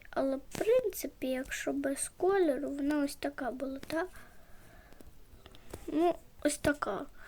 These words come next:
В принципі, давайте оцінимо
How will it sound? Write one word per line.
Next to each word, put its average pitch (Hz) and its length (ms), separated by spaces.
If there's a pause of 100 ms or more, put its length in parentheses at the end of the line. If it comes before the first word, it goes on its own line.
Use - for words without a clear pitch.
(1080)
В - 340
принципі, 320 1040
давайте 311 560
оцінимо 311 540